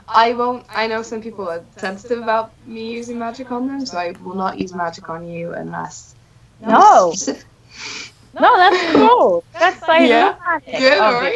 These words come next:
Speaker 2: obviously.
Speaker 1: I, I,
Speaker 2: But
Speaker 1: in that case,
Speaker 2: not,
Speaker 1: case, I
Speaker 2: like,
Speaker 1: will
Speaker 2: bad
Speaker 1: stop.
Speaker 2: magic. Don't.
Speaker 1: No.
Speaker 2: Don't like.
Speaker 1: Oh my!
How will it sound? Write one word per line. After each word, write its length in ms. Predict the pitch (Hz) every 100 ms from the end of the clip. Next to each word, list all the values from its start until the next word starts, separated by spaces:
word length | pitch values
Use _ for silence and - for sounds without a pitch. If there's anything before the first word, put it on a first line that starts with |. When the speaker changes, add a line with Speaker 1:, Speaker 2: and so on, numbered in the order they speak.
| -
Speaker 2:
obviously. 320 | 226 262 - - 254
Speaker 1:
I, 160 | 202 208 214 190 -
I, 80 | 180
Speaker 2:
But 260 | - -
Speaker 1:
in 100 | 180
that 180 | 185 190
case, 320 | 214 190 185
Speaker 2:
not, 200 | 233 269
Speaker 1:
case, 80 | 311
I 40 | 330
Speaker 2:
like, 120 | 240
Speaker 1:
will 60 | 190
Speaker 2:
bad 340 | 196 220 240
Speaker 1:
stop. 120 | 226
Speaker 2:
magic. 520 | 180 170 170 127 - - _ _ _ _ 214
Don't. 360 | 214 214 190
Speaker 1:
No. 320 | 349 370 202 190 _ _ _ _ -
Speaker 2:
Don't 220 | 226 214
like. 220 | 190 175 151
Speaker 1:
Oh 140 | 220
my! 180 | 220 226